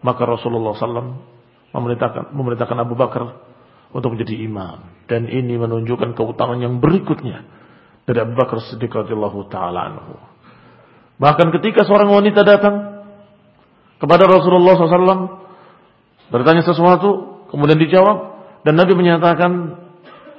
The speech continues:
"Nanti kembali lagi." Kata wanita tadi, "Bagaimana ya Rasulullah sallallahu alaihi wasallam kalau aku kembali dan kau tidak ada?"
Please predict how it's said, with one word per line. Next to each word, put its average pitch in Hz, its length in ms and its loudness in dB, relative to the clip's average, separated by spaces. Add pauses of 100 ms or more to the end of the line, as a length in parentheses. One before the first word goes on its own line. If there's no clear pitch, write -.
(200)
"Nanti 175 240 2
kembali 156 320 4
lagi." 156 220 -2 (1600)
Kata 127 200 0
wanita 139 400 2
tadi, 147 360 0
"Bagaimana 139 400 0
ya 139 120 2
Rasulullah 131 200 -4
sallallahu 131 280 -2
alaihi - 0 -
wasallam - 0 -
kalau 123 200 -2
aku 135 240 -2
kembali 123 360 0
dan 123 200 -4
kau 131 120 -2
tidak 143 280 -4
ada?" 113 140 -10